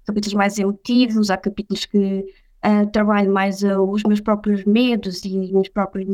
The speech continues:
receios, é também a parte do meio, porque eu sabia onde é que a viagem começava, eu sabia onde é que a viagem acabava, mas depois aquela parte do meio é sempre a mais difícil de trabalhar e a mais difícil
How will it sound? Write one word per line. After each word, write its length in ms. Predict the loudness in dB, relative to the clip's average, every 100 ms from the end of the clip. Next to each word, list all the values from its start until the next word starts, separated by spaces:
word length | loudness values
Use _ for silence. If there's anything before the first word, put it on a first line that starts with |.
| -8
receios, 560 | -14 0 2 2 -2 _ -20 _
é 120 | -4
também 360 | 0 2 2 0
a 40 | 0
parte 400 | -2 -4 -2 0
do 160 | 4 4
meio, 400 | 4 0 -2 -8 _
porque 400 | -8 -4 -2 -2
eu 100 | -2
sabia 800 | -4 -4 -2 -2 -2 0 0 -2 -2
onde 180 | -2 -2
é 20 |
que 120 | -4
a 20 |
viagem 320 | -2 -2 0 -2
começava, 840 | -2 -4 2 2 2 -2 -2 -2
eu 80 | -4
sabia 500 | -4 -4 -2 0 0
onde 120 | 0
é 20 | -2
que 120 | -2
a 40 | -2
viagem 300 | 0 0 0
acabava, 640 | -2 -2 2 2 0 -4 -8 -10 -12 -6
mas 100 | -2
depois 200 | -2 -2
aquela 340 | -2 0 0
parte 520 | -2 2 2 0 _ _
do 200 | 0 2
meio 420 | 4 2 0 -2 -2
é 80 | -4
sempre 360 | -4 -4 -4
a 40 | -2
mais 420 | 0 2 2 0
difícil 460 | -4 -4 -4 -2 -4
de 60 |
trabalhar 680 | 0 0 4 4 4 2 2
e 100 | 2 2
a 20 |
mais 240 | 2 0
difícil 300 | -2 -10 -10